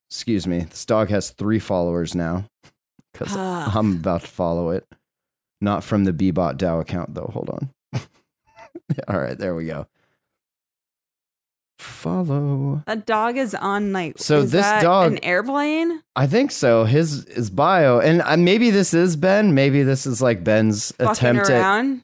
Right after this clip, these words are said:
Speaker 1: at, like, marketing. <laughs> I have no idea. Uh, it joined in August two thousand eighteen,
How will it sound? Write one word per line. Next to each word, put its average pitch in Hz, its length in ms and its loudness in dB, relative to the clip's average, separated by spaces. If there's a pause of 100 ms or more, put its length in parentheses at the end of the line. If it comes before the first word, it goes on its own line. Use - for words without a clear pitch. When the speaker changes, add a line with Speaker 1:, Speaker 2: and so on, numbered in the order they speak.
Speaker 1:
at, 104 40 -6
like, 104 180 -2
marketing. 110 760 2 (300)
<laughs> - 300 -20
I - 120 0
have 113 240 -2
no 107 280 4
idea. 95 360 0 (880)
Uh, 101 240 2
it 117 140 0
joined 160 340 2
in 175 80 4
August 143 560 0
two 151 140 2
thousand 120 380 2
eighteen, 98 520 -2